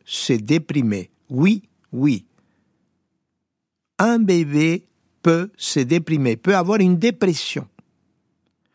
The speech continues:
Nous avons un nom pour désigner cette dépression si précoce dont Clara souffrait. Nous l'appelons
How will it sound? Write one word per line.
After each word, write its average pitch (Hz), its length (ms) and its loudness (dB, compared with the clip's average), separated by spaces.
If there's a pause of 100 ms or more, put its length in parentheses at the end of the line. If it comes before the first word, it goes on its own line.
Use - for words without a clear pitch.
(180)
Nous 220 240 4
avons 233 240 0
un 208 120 4
nom 185 420 4
pour 139 160 -2
désigner 165 640 2
cette 147 320 -2
dépression 170 640 -2
si - 240 -2
précoce - 800 -4 (340)
dont 151 280 0
Clara 147 420 -2
souffrait. - 580 -4 (340)
Nous 196 200 4
l'appelons 175 500 -2